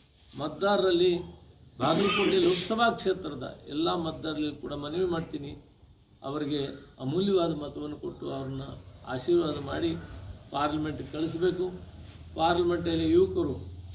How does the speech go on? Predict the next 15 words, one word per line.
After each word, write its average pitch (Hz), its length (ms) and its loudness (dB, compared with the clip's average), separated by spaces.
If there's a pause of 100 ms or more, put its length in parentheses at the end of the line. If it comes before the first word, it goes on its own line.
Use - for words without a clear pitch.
(140)
ಈ - 40 -6
ಮುಂದೆ 175 720 2 (560)
ಒಂದು 170 280 4 (360)
ಈ 156 100 4
ರಾಷ್ಟ್ರದಲ್ಲಿ 175 720 4 (460)
ಈ 143 40 -6
ರಾಜ್ಯಕ್ಕೆ 175 560 2
ಬೇಕಾಗಿರೋ 160 500 0
ಕೆಲಸಗಳು 156 460 -4
ಮಾಡೋಕ್ಕೆ 170 500 -4 (560)
ಮತ್ತು 175 200 4
ಜಿಲ್ಲೆಗೆ 202 460 6
ಬೇಕಾಗಿರೋ 175 420 0
ಕೆಲಸಗಳು 156 460 -6
ಮಾಡೋದಕ್ಕೆ 160 520 -4